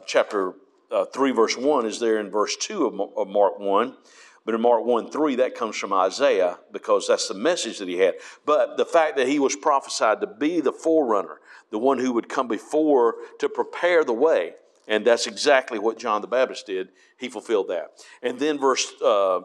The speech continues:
chapter three, we read part of verse one, uh, just then, "The messenger of the covenant." Verse two,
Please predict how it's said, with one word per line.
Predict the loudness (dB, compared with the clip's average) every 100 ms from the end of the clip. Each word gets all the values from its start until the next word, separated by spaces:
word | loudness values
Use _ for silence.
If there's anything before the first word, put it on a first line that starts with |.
| -4
chapter | -4 -2 -6
three, | -2 2 2 2
we | 0
read | 2 0 -2 -8
part | 0 2
of | 4
verse | 2 0 -4
one, | 0 2 0 -4 -6
uh, | -4 -4
just | -4 -4
then, | -2 -4 -2
"The | -6
messenger | -2 -2 -2 -4 -2 -4 -6 _ _ _
of | -6
the | 0
covenant." | 6 6 6 0 2
Verse | 2 4
two, | 2 2 2